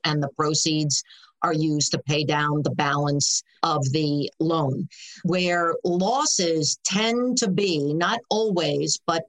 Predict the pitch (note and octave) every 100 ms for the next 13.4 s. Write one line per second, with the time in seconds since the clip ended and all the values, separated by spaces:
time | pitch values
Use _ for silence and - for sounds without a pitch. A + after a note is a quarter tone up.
0 | - F3 E3 E3 F#3 F3+ F#3 - - C#3
1 | C3 C#3+ C#3+ C#3 D#3 D#3 D3+ D#3+ F#3 E3
2 | D3+ - - G3 A3 A3 F#3 E3+ D3+ C#3
3 | C3+ - - - - F#3 E3+ C3+ E3+ D#3
4 | D3 F#3 F#3 G3 G3+ G3+ G3 G3 F#3 _
5 | - - F#3+ E3+ E3 D#3 C#3+ - - E3+
6 | C3+ D#3+ D#3 D#3 D#3 D#3 D3 D#3+ C#3+ D3
7 | D#3 C3 - - - D3+ E3 D#3+ D#3 D#3+
8 | E3 D#3+ E3+ F3 - - F3 F3 E3 D#3+
9 | - - - - _ E3+ D#3 D#3+ D#3 D#3
10 | D#3 D#3+ E3+ E3+ E3 C3+ - C#3+ D#3 D3
11 | - - _ E3 D#3 E3 D#3+ D#3 - D#3+
12 | - E3 D3+ D3+ - D#3 D3+ C#3+ - D#3
13 | D#3 D#3 - G#2